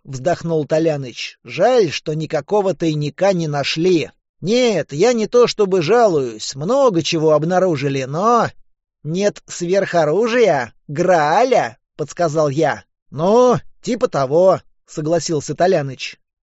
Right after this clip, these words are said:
"А ты знаешь, может, тайник всё же есть", начал было я. "Что? Да не знаю, с чего и начать". Я уже пожалел, что это ляпнул, но раз сказал "А", то и "Б" нужно говорить.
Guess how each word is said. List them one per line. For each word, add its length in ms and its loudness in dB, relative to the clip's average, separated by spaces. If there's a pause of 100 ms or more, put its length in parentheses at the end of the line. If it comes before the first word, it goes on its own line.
(140)
"А 180 -2
ты 260 -6
знаешь, 800 -2
может, 680 -6
тайник 520 -2
всё 300 -6
же 160 -4
есть", 720 -4
начал 420 -4
было 240 2
я. 380 0 (220)
"Что? 880 2 (280)
Да 380 -4
не 300 -4
знаю, 440 -2
с 60 -10
чего 400 -6
и 100 -4
начать". 800 -2 (200)
Я 200 0
уже 260 0
пожалел, 540 -2
что 240 -6
это 240 -2
ляпнул, 640 -2 (100)
но 300 -2
раз 280 0
сказал 560 0
"А", 240 0 (140)
то 140 -6
и 140 -2
"Б" 200 0
нужно 320 -4
говорить. 580 -4